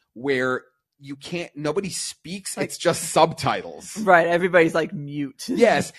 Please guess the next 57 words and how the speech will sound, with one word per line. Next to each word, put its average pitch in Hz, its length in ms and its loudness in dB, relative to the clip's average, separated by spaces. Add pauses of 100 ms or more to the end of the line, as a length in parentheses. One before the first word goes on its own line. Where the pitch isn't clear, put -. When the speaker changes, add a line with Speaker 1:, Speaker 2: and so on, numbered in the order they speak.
Speaker 1:
ev-, 220 140 0
exactly. 202 400 2
Everybody's 190 320 -2
on 147 200 -2
mute, 196 340 -6
and 160 100 -8
it, 165 140 -10
you 151 100 -10
just 185 240 -4
see 190 140 -6
the 151 100 -6
subtitles. 110 680 -4
And 131 120 -12
so 147 120 -2
they'll, 131 280 -4 (200)
they'll 139 180 -4
joke 151 240 -4
about 147 160 0
how 143 80 0
they're, 131 140 -2
like, 113 180 -6 (280)
they 120 220 -8
look 131 280 -6
down 131 320 -4
to 107 140 -12
read 117 340 -8
the 110 80 -10
subtitles 117 500 -4
Speaker 2:
Mm-hmm. - 80 -12
Speaker 1:
of 98 40 -18
what 113 120 -6 (200)
the 117 60 -2
other 113 160 -2
person 113 320 -12
is 107 100 -12
saying. 147 280 -14 (360)
Just - 240 -8 (320)
somebody, 269 480 -2
somebody 254 260 -2
mark 120 400 -2
this. - 320 -12
When 240 160 0
is 349 100 -2
season 113 340 -8
seven 92 280 -6
coming 92 260 -10
out? 76 240 -20
I'm 165 100 -10
telling 240 300 0
you, 90 160 -6
if - 160 -14
they're, 226 300 0
it, 170 180 -6
like, 151 280 -4 (540)
if 175 100 -8
Speaker 2:
And 175 100 -4
Speaker 1:
I 196 120 -2